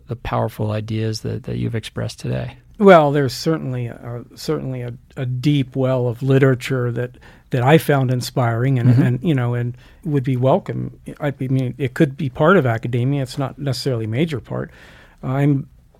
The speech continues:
Speaker 2: personally really highly influenced by writers like Wendell Berry.
Speaker 1: Mm-hmm.
Speaker 2: He's someone who I respond to and, and, you know, kinda ask questions in my own mind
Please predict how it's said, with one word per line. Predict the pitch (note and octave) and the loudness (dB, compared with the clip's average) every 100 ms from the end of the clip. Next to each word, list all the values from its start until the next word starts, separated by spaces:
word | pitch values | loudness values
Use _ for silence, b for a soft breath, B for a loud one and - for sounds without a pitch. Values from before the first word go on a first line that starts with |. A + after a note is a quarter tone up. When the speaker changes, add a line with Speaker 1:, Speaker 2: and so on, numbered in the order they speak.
| - - | -20 0
Speaker 2:
personally | D#3 E3+ C3+ B2 B2 | 4 4 2 0 0
really | B2+ A#2 | 0 0
highly | B2 B2 B2+ | -2 0 -2
influenced | B2 B2 - B2 A#2+ - | -2 -4 -6 -4 -4 -8
by | - A#2 B2 B2 B2 | -8 -6 -6 -6 -4
writers | A#2+ A2+ B2+ - | -4 -4 -6 -8
like | B2 B2 | -10 -6
Wendell | B2 B2 A2 | -4 -2 -4
Berry. | A2+ A2 G2+ G2+ - - | -6 -6 -8 -12 -20 -6
Speaker 1:
Mm-hmm. | C3 A#2+ F#3 F3+ | -2 0 -2 -4
Speaker 2:
He's | - D#3 C#3+ | -2 0 2
someone | D3 C#3+ B2+ | 4 4 2
who | A#2+ B2+ B2 - B B B - | 2 -2 -4 -18 B B B 0
I | C#3 | 4
respond | C#3 C#3+ - C3+ C3+ C3 | 4 2 2 4 4 2
to | C#3+ C3 | 2 2
and, | B2+ B2+ B2+ - | 2 0 -2 -4
and, | C3+ B2+ B2+ B2+ | 0 0 -2 -2
you | C#3 | 0
know, | B2 B2 | 2 0
kinda | C3+ C#3 | 0 0
ask | C#3+ C3+ - | 2 0 0
questions | D3+ C#3 - C#3 B2+ B2 - B B | 2 2 0 -4 -4 -6 -14 B B
in | D3+ | 0
my | C3+ B2+ | 2 2
own | B2+ | 0
mind | A#2+ A#2+ B2 B2 | 0 0 0 -2